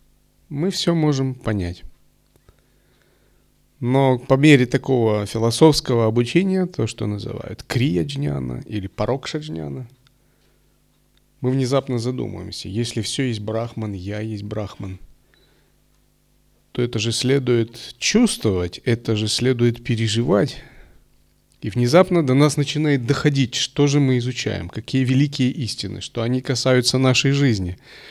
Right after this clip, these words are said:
что мы не можем их изучить просто интеллектуально, что они меняют нашу жизнь, наше отношение к жизни, и мы не можем остаться прежними, изучая их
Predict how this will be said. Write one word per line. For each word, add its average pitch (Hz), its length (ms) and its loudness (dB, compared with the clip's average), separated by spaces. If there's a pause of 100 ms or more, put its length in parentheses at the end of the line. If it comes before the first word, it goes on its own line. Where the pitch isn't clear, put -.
(440)
что - 240 -2
мы 127 140 2
не 131 120 4
можем 143 420 4
их 120 160 -4
изучить 117 420 -4
просто 123 440 -2
интеллектуально, 107 920 -2 (1300)
что 110 640 -6 (840)
они 127 400 -4 (100)
меняют 127 540 -2
нашу 131 320 -4
жизнь, 156 360 0
наше 131 360 0
отношение 123 680 2
к 101 60 -4
жизни, 95 560 -6
и 123 120 -6
мы 127 140 0
не 151 100 4
можем 165 320 8
остаться 143 420 2
прежними, 147 680 4
изучая 120 480 0
их - 180 -8